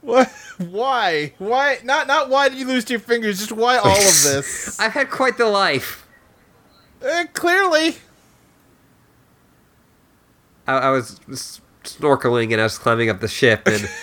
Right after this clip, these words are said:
Speaker 1: <laughs>
Speaker 2: a big wave hit it and the ladder became un-,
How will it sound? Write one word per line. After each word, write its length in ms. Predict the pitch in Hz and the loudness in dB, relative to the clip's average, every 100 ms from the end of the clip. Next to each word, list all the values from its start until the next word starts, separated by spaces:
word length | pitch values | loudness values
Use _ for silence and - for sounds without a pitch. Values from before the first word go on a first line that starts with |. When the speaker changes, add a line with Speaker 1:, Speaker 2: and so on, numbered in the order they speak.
| - | -18
Speaker 1:
<laughs> 240 | - - | -20 -12
Speaker 2:
a 80 | 117 | -8
big 240 | 113 131 113 | 0 0 2
wave 300 | 147 156 - | 4 4 2
hit 200 | 120 110 | 0 2
it 200 | 107 - | 0 0
and 320 | 117 107 104 | -2 -2 -4
the 320 | 113 107 104 104 | -2 0 -2 0
ladder 360 | 127 131 117 | 2 2 2
became 340 | 104 120 107 107 | -2 -2 -2 0
un-, 300 | 110 107 | -4 -4